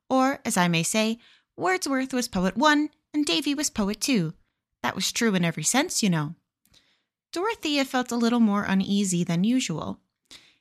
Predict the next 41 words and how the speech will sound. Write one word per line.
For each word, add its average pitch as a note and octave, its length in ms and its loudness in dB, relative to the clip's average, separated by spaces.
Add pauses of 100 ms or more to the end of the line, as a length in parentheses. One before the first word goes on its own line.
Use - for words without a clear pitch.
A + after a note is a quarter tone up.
In D4 100 0
the D#4+ 60 2
beginning E4 420 2
of C#4 140 0
dinner, F3+ 380 2
the A3 100 -10
party F3 300 0
being E3 240 0
small D#3+ 500 2
and F#3 140 2
the E3 80 0
room E3 240 -2
still, G#3 600 -2 (100)
these B3 260 -2
motes B3 380 2
from D#4+ 180 -4
the D#4 80 0
mass F#3 360 2
of F#3 80 -4
a F#3 80 2
magistrate's F3 680 -2
mind F3+ 380 2
fell A3+ 300 -2
to F#3 260 -2
noticeably. F#3 760 -2 (540)
She - 180 -2
wondered E4 420 0
how A#3 180 0
a A3 60 4
man F3 280 4
like F3+ 220 0
Mister F3+ 240 -2
Casaubon F3 720 0
would - 160 -4
support A4 420 -4
such - 320 -6
triviality. E3 800 -2 (460)
His C#4 220 0
manners, C4 400 6
she E3+ 160 -2
thought, D#3+ 360 -4